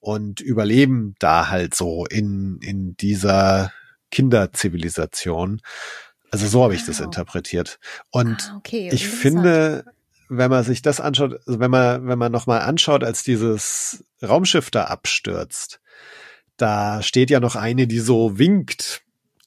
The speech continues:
Speaker 1: Und, äh, und man sieht schon auch in manchen Gesichtern so ein bisschen Hoffnung,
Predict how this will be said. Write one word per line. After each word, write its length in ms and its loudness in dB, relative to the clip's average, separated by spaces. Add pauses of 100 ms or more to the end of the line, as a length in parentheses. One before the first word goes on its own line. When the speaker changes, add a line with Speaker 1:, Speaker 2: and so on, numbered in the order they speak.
Speaker 1:
Und, 720 -2
äh, 300 -4
und 160 -6
man 160 0
sieht 200 4
schon 220 2
auch 300 -2
in 260 -2
manchen 380 2
Gesichtern 460 4
so 100 2
ein 60 2
bisschen 380 -2
Hoffnung, 680 -2